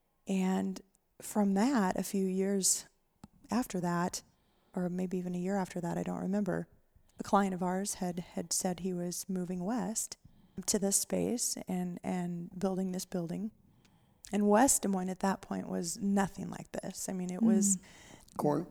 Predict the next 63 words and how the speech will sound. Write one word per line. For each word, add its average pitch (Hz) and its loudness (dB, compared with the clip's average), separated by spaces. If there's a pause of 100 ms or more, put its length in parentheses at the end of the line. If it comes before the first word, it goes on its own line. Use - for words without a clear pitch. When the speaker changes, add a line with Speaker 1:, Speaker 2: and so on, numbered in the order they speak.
Speaker 3:
Biaggi's 123 8
Speaker 1:
it 208 6
was 202 6
Speaker 3:
cornfield. 208 8
Speaker 1:
fields. 180 -2
It 170 6
was 196 6
Speaker 3:
Yeah. 220 10
Speaker 1:
just, - 2
you 196 6
know, 180 6 (240)
it 170 0
was 185 6
Speaker 2:
Yeah. 208 8
Speaker 1:
nothing 196 12
but - 8
two 214 6
miles 175 4
to - 2
Waukee. 165 2
Speaker 2:
Sure. 196 2 (320)
Speaker 1:
Um, 170 0
so 226 2
you 220 2
take 247 4
a - 6
look 190 2
at 208 2
the 208 0
city 214 2
planning, 185 0
and 202 0
you 175 -4
take 185 -2
a 175 -4
look 175 -6
at 185 -10
the 190 -6
way 180 0
they're 175 0
gonna 175 -4
reroute 170 -2
the 180 -6
interstate, 180 -2
and 175 -4
you 170 -6
take - -6
a 175 -4
look 170 -4
at 170 -6
some 180 -6
of 170 -4
the 170 -4
businesses 180 -2
that - -6
were - -6
coming 185 -4
out 170 -4
here. 175 -2
And 180 -4 (420)
yeah, 277 2
so 196 0
good, 226 -2